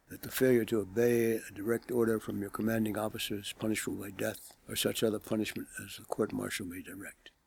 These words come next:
Those are frightening words. I was twenty years old. They're frightening words even today.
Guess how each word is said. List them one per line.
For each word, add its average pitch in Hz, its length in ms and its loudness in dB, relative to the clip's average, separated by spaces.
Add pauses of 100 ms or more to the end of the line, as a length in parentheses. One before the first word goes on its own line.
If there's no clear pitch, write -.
(1200)
Those 113 140 -8
are 101 60 -12
frightening 101 500 0
words. 98 440 -6
I 120 60 0
was 110 140 0
twenty 110 240 2
years 92 240 -4
old. 95 240 -6 (840)
They're - 100 -10
frightening 135 360 2
words 117 240 0
even 120 220 2
today. - 540 -6